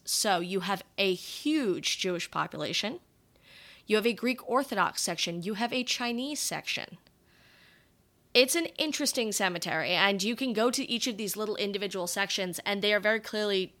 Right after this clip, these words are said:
demarcated. Many of them have fences. The Greek Orthodox section has its own tiny little Greek Orthodox church.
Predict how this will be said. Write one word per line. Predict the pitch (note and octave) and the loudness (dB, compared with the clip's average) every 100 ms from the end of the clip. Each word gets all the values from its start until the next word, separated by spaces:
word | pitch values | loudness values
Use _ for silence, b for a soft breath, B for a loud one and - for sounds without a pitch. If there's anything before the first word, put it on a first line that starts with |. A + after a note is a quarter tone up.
| F3+ | -6
demarcated. | G#3+ G3 G3 F#3+ G3 F#3+ F#3 | -2 2 2 2 0 2 0
Many | F#3 F#3+ | 0 0
of | G3 | -2
them | F#3+ | -2
have | F#3 F3+ | -6 -4
fences. | A3+ A#3 - A#3 A3 - B B B B B B B _ _ | -2 0 0 -2 -2 -4 B B B B B B B _ _
The | F#3 G3+ F#3 | -2 0 2
Greek | G3+ G3+ | 0 2
Orthodox | A3 G#3 G3 F#3+ | 2 4 4 4
section | F#3+ G3 F#3 | 0 0 2
has | F#3+ F#3 | 2 2
its | F#3+ - | 0 2
own | G3 G3 F#3+ | 2 2 0
tiny | - F#3+ F#3+ | 0 0 2
little | F#3+ F#3+ F3+ | 0 0 0
Greek | F#3+ F3 | -2 -2
Orthodox | F3 F3 E3 - - | -4 -2 -4 -4 -6
church. | - C4 B3+ - - - | -2 -2 -2 -2 -2 -2